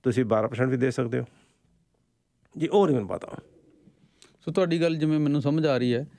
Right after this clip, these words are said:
Speaker 2: ਕਿ ਜਿਹੜਾ ਘਰ ਆਪਣੇ ਰਹਿਣ ਲਈ ਲੈਣਾ,
Speaker 1: ਜੀ।
Speaker 2: ਪਹਿਲੀ ਗੱਲ ਤਾਂ ਉਹ ਹੀ ਬੜਾ ਇੱਕ ਕਿਸਮ ਦਾ ਪ੍ਰੋਫੈਸ਼ਨਲ ਫੈਸਲਾ ਹੁੰਦਾ।
Speaker 1: ਜੀ।
Speaker 2: ਕਿਉਂਕਿ ਇਹ ਉਹ ਪੁਰਾਣੀ ਗੱਲ ਨਹੀਂ ਰਹਿ ਗਈ ਹੁਣ, ਉਹਦੇ 'ਚ ਬਹੁਤ ਕੁਛ ਇਨਵੋਲਵ ਹੈ। ਜੇ ਆਪਣੇ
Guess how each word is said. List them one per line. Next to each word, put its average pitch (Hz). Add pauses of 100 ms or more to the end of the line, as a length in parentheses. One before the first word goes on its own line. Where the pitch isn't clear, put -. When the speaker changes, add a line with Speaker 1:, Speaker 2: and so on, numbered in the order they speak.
(260)
Speaker 2:
ਕਿ 139
ਜਿਹੜਾ 156
ਘਰ 160
ਆਪਣੇ 135
ਰਹਿਣ 139
ਲਈ 180
ਲੈਣਾ, 110 (200)
Speaker 1:
ਜੀ। - (100)
Speaker 2:
ਪਹਿਲੀ 156
ਗੱਲ 160
ਤਾਂ -
ਉਹ 185
ਹੀ 220
ਬੜਾ 160 (260)
ਇੱਕ 147
ਕਿਸਮ 139
ਦਾ 160
ਪ੍ਰੋਫੈਸ਼ਨਲ 151
ਫੈਸਲਾ 117
ਹੁੰਦਾ। 98 (200)
Speaker 1:
ਜੀ। 107 (140)
Speaker 2:
ਕਿਉਂਕਿ 143
ਇਹ 156
ਉਹ 151
ਪੁਰਾਣੀ 139
ਗੱਲ 135
ਨਹੀਂ 131
ਰਹਿ 131
ਗਈ 156
ਹੁਣ, 147 (240)
ਉਹਦੇ 143
'ਚ 147
ਬਹੁਤ 135
ਕੁਛ 151
ਇਨਵੋਲਵ 123
ਹੈ। 147
ਜੇ 156
ਆਪਣੇ 143